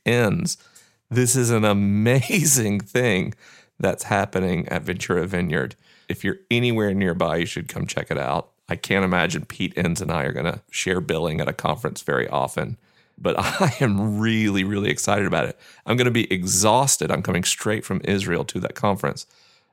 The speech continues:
uh, but I'd love to see you there. I'm speaking twice, Pete's speaking twice, and, uh, then there'll be an event Sunday as well. Really, really great stuff. Love to see you there.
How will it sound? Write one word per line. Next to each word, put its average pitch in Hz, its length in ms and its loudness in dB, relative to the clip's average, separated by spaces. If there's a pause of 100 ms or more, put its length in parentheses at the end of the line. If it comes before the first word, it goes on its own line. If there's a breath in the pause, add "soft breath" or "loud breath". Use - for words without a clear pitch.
(120)
uh, 73 200 0
but - 320 0
I'd 76 160 0
love 98 360 0
to 104 60 -2
see 98 200 0
you 92 60 0
there. 78 440 0
I'm 90 100 0
speaking 90 420 -4
twice, 80 600 0 (160)
Pete's 104 240 -4
speaking 95 400 -2
twice, 82 560 -2
and, 76 280 -4
uh, 64 300 -4
then 82 180 -4
there'll 90 100 -2
be 78 140 0
an 80 100 -2
event - 260 -4
Sunday 71 440 -4
as - 140 -14
well. 73 420 -2 (360 loud breath)
Really, 120 480 2
really 104 280 2
great 95 260 2
stuff. 87 440 0
Love 90 220 0
to 90 60 -4
see 78 180 -2
you 82 100 -2
there. 92 420 2